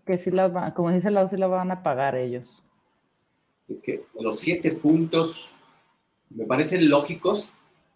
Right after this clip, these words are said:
Speaker 2: aunque me atrevo a decir que yo lo vislumbro como un partido que se puede definir por menos de cinco.
Speaker 1: Ujú.
Speaker 2: La diferencia, ¿no?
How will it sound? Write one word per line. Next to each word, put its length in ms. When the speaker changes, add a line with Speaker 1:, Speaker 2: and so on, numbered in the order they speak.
Speaker 2:
aunque 240
me 100
atrevo 240
a 40
decir 280
que 400
yo 120
lo 100
vislumbro 420
como 140
un 60
partido 500
que 100
se 100
puede 240
definir 420
por 220
menos 380
de 120
cinco. 520
Speaker 1:
Ujú. 280
Speaker 2:
La 100
diferencia, 640
¿no? 240